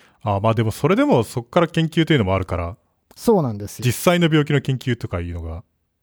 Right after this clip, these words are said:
Speaker 2: そうですね。臨床の方の研究は、まあ、大体ですね、あの、その臨床やって、あの、研修二年とか三年終わって、数年後に、あの、大学院、その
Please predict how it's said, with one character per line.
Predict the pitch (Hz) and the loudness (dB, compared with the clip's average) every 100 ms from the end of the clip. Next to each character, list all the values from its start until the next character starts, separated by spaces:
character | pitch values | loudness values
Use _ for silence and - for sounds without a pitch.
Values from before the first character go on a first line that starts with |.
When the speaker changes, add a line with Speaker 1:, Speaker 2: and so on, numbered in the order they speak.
| _ _ | _ _
Speaker 2:
そ | - - 196 | -6 0 2
う | |
で | 127 | 0
す | - | -4
ね。 | 123 | -4
臨 | 123 196 247 | 0 2 2
床 | - 277 | 0 0
の | 277 | 2
方 | 294 226 | 2 2
の | 151 | 2
研 | 170 170 156 | 0 0 0
究 | 160 165 | 0 2
は、 | 180 214 160 | 4 4 4
ま | 147 | 2
あ、 | |
大 | 123 147 190 | 0 0 0
体 | 196 - 214 180 | -2 0 2 2
で | - | 0
す | - | 0
ね、 | 131 | 0
あ | 117 117 | 2 2
の、 | 113 117 110 - - _ _ _ _ | 2 0 -2 -4 -18 _ _ _ _
そ | - 127 | 0 2
の | 123 | 2
臨 | 139 165 | 2 2
床 | 160 165 156 151 151 151 | 2 2 2 2 2 2
や | 147 | 0
っ | 139 | 2
て、 | 185 | 2
あ | |
の、 | 147 127 | 2 0
研 | 151 156 156 | 2 2 2
修 | - 151 151 147 | 0 0 2 4
二 | 131 135 | 4 2
年 | 139 | 2
と | 139 | 0
か | 123 123 | -2 -4
三 | - 131 135 | -2 -2 0
年 | 135 135 | 0 2
終 | 143 143 | 2 2
わ | 127 | 0
っ | |
て、 | - _ 202 | -4 _ 0
数 | 160 - 175 | 0 -2 0
年 | 180 180 180 180 | 2 4 4 4
後 | 165 180 | 4 4
に、 | 208 262 175 | 6 4 4
あ | 127 | 2
の、 | 117 | 0
大 | 104 127 123 | 0 0 2
学 | 117 - 127 | 0 -2 -2
院、 | 113 104 104 | 0 -2 -6
そ | - | -4
の | 120 117 | -4 -4